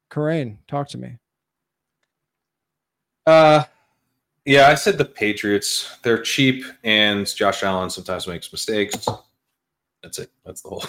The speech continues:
Speaker 2: <laughs> the whole
Speaker 1: No,
Speaker 2: spiel.
Speaker 1: hey, it works. I mean, we've, Josh Allen does sometimes make mistakes. Josh Allen, I, I, I said earlier in the year, like,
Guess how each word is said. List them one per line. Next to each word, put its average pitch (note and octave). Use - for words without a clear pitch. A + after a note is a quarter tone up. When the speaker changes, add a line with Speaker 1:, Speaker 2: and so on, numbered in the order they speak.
Speaker 2:
<laughs> -
the -
whole C#3+
Speaker 1:
No, G3+
Speaker 2:
spiel. B2+
Speaker 1:
hey, F3
it F3
works. E3+
I D#3
mean, D#3
we've, D#3+
Josh D3
Allen D#3+
does D3
sometimes C#3+
make C#3
mistakes. C#3+
Josh C#3
Allen, C#3
I, C#3
I, C#3+
I D3
said D3
earlier D3
in D3
the C#3
year, C#3+
like, C3